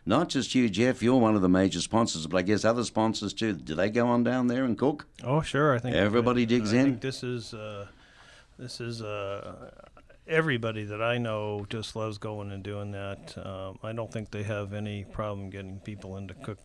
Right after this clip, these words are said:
Speaker 2: uh, lunch and dinner for the, for the people.
Speaker 1: Isn't that lovely? Now, control we talked about, Kate, you touched on that. A nonprofit lies with the governing board of directors or trustees. How many normally are on a board?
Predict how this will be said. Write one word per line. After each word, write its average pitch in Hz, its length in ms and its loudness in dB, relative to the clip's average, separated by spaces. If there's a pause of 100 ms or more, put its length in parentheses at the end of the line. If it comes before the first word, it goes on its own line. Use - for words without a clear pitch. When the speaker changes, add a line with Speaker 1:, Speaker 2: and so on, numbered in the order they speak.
Speaker 2:
uh, 92 220 -10
lunch 101 300 -10
and 98 100 -10
dinner 98 240 -8
for - 180 -12
the, 95 280 -10 (100)
for 104 140 -14
the 98 80 -14
people. 98 440 -18 (120)
Speaker 1:
Isn't 98 160 6
that 95 160 8
lovely? 71 440 4
Now, 95 300 4
control 117 480 4
we 95 140 6
talked 80 320 0
about, 67 340 0
Kate, 76 380 -2
you - 40 -12
touched 90 360 0
on 76 160 2
that. 67 280 0 (380)
A 76 60 0
nonprofit 87 560 4
lies 80 320 4
with 71 100 0
the 65 80 -2
governing 71 400 2
board 64 200 2
of 65 100 -2
directors 65 560 -2
or 67 80 -2
trustees. 71 560 -4
How 175 180 2
many 175 240 4
normally 95 480 6
are 65 80 0
on 65 100 0
a 64 60 -2
board? 60 320 -2